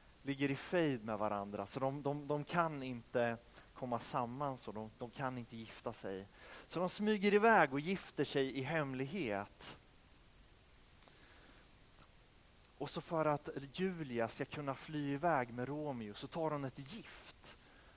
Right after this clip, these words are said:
som bara dödar henne i två dygn. <laughs> Så att hon, hon, hon kan låtsas vara död, va? Två dygn.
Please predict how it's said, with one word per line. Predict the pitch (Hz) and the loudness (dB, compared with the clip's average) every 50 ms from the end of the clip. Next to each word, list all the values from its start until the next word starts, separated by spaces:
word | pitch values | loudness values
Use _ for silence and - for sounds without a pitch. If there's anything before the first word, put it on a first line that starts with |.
| - - - - - | -20 -20 -20 -20 -14
som | - - 170 160 | -8 -6 -4 0
bara | 156 160 147 147 143 143 | 2 4 4 6 4 4
dödar | 143 156 156 139 131 127 151 151 | 4 6 6 6 6 6 6 4
henne | 147 139 131 131 | 4 0 -4 -6
i | 123 | -6
två | - - - 160 151 135 139 135 | -8 -10 -10 -8 -6 -4 -4 -4
dygn. | 139 226 202 127 101 98 95 104 104 101 110 120 | -4 -4 -4 -4 -6 -8 -10 -8 -8 -6 -6 -6
<laughs> | - - 170 143 - - - - - - - - - - - - - - - - - - - - - - - - - - - - - - - - - - | -6 -8 -8 -10 -10 -12 -16 -18 -20 -20 -20 -20 -20 -20 -20 -20 -20 -20 -20 -20 -20 -20 -20 -20 -20 -20 -20 -20 -20 -20 -20 -20 -20 -20 -20 -20 -20 -16
Så | - - - | -2 2 2
att | 147 - | 2 2
hon, | 165 156 143 143 - | 2 -2 -4 -4 -4
hon, | - 175 180 185 | -2 -2 -2 0
hon | 175 180 | -2 0
kan | 165 202 185 190 | 4 4 6 8
låtsas | 208 214 208 - - - - 233 165 - | 8 8 8 6 4 4 4 4 4 4
vara | 156 135 131 123 120 | 2 4 6 6 6
död, | 117 120 107 107 104 104 101 | 6 6 6 6 4 4 2
va? | 98 95 95 110 113 - - - - - - - - - - - - - - - - | 2 2 2 0 -2 -6 -14 -18 -20 -20 -20 -20 -20 -20 -20 -20 -20 -20 -20 -20 -10
Två | - - 185 170 160 | -4 -2 0 2 2
dygn. | 147 170 165 147 131 117 113 117 113 113 | 4 2 2 2 0 -2 -4 -4 -4 -4